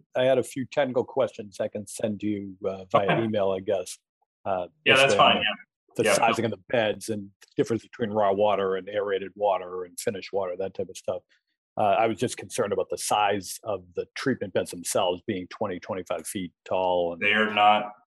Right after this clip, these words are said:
Speaker 1: Yeah.
Speaker 2: insignificant.
Speaker 1: Not small, right? Uh,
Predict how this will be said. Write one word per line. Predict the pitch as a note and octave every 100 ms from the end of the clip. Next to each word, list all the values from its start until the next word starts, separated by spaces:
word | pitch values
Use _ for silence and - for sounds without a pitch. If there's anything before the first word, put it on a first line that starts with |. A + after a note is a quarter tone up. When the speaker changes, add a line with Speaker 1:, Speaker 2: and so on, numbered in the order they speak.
| -
Speaker 1:
Yeah. | G#2
Speaker 2:
insignificant. | A2+ F2+ F#2 F2 - - -
Speaker 1:
Not | G2 -
small, | - B2 G2+ F2+ F2+
right? | F#2 F2+ - - _ _ G3+
Uh, | A2 G#2